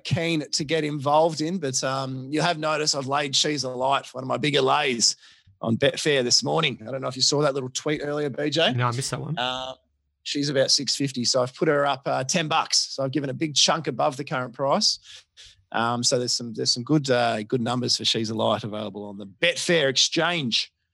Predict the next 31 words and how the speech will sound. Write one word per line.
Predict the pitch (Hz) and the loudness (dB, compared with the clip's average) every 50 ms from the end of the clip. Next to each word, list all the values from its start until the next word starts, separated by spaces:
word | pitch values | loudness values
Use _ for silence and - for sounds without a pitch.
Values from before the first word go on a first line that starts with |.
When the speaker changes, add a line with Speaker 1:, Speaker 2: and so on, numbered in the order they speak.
| _ _ _ - | _ _ _ -8
Speaker 1:
this | 120 - - | -6 -4 -2
morning. | 139 147 151 139 101 - - - | -2 -2 -2 -2 -4 -8 -6 -2
Speaker 2:
And | 147 139 | 0 0
if | 147 143 - 135 | 0 0 0 0
you | 127 | 4
miss | 135 175 160 - - | 4 4 4 4 4
those | 147 135 123 110 95 | 4 4 4 4 0
tweets, | - - - 113 110 127 - - - - - | -4 -8 -6 -4 -4 -4 -6 -8 -8 -10 -10
that's | - - - - - | -4 -4 -6 -6 -4
because | - 131 - 127 120 104 104 | -6 -4 0 0 0 0 0
you | 117 123 | 0 0
haven't, | 123 113 117 110 107 - - - | 0 0 0 -6 -6 -8 -8 -6
uh, | 117 113 110 110 110 - - _ - - - - - | -2 -2 -2 -2 -4 -6 -10 _ -20 -20 -16 -4 0
done | 127 120 | 0 2
the | 117 | 2
Speaker 1:
Hmm. | 113 127 | 2 2
Speaker 2:
notifications | 135 131 117 - 123 101 - 131 165 190 - - 190 147 110 - - - | 2 2 2 0 -4 0 2 2 2 2 0 0 -2 -2 -2 -4 -8 -8
settings | - - 143 127 120 110 107 101 - | 0 2 2 2 2 0 -4 -6 -8
to | - - 120 123 127 | -4 -4 -4 -2 0
alert | 117 123 131 143 156 185 190 - 123 147 | 0 2 4 6 6 6 4 4 2 2
you | 139 120 | 2 2
Speaker 1:
Ah. | 110 | 2
Speaker 2:
for | - - 120 | 0 -2 0
when | 120 127 127 123 | 0 2 0 0
the | 120 120 | -2 -2
guru | - 135 143 147 139 131 123 | 4 4 6 6 6 6 4
sends | 120 - 123 120 113 | 2 2 -2 -2 0
his | 110 107 104 | -2 -4 -4
tweets | - - - 147 170 - - - | -4 0 2 4 4 2 0 -4
out. | - - - - _ - | -4 -4 -4 -8 _ -18
So, | - - 139 117 110 107 | -10 -4 -2 -2 -2 -4